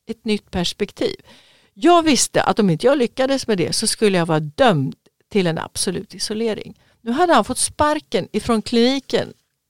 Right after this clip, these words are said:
bland de andra i psyki-, psykiatrin. Och istället för att säga, "Jag gjorde fel, jag inledde ett förhållande med Sabina Spielrein", det är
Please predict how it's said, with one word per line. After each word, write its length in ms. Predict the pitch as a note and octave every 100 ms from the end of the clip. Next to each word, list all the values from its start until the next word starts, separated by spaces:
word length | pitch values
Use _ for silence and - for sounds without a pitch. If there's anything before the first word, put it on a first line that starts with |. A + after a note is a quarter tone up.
| _
bland 240 | G#3+ G#3 G#3
de 40 | -
andra 160 | G#3
i 40 | F#3
psyki-, 480 | - G3 G3+ - G3+ _
psykiatrin. 760 | - A3+ G#3 G3 G#3+ - - - _ _ _ _ _ _ _ _
Och 380 | A3+ - - - _ _ _ _ _ _ _ _ _
istället 640 | A3+ - - D#4 C4 F4
för 120 | D#4+
att 80 | C#4+
säga, 500 | - C4+ F#3 E3+ - -
"Jag 280 | E3+ G3
gjorde 320 | F#3+ G3 E3 F3
fel, 680 | - - C#4+ G#3+ D3+ - -
jag 180 | - -
inledde 460 | A#3 G3+ F#3+ F#3
ett 120 | F#3+ -
förhållande 800 | G#3+ - - C4 A3 F#3+ F#3
med 180 | D3+ G3
Sabina 440 | - F#3+ G3 F3+ F#3+
Spielrein", 720 | - - B3 G#3 - - G3+
det 60 |
är 80 | G#3